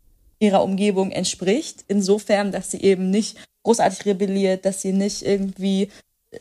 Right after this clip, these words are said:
wahnsinnig gebildet ist oder irgendwas richtig Geiles macht, sich irgendwie anders anzieht, ähm, dem Glauben abschwört, der ist ja, also der Glaube ist ja auch immer super wichtig, äh,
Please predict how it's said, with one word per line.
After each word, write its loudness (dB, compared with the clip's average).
wahnsinnig 2
gebildet 4
ist 0
oder 0
irgendwas 2
richtig -8
Geiles 2
macht, -8
sich -14
irgendwie -4
anders -6
anzieht, -2
ähm, -2
dem 8
Glauben 4
abschwört, 2
der 0
ist -6
ja, -2
also -8
der -4
Glaube -2
ist -14
ja -8
auch -4
immer -6
super -6
wichtig, -6
äh, -6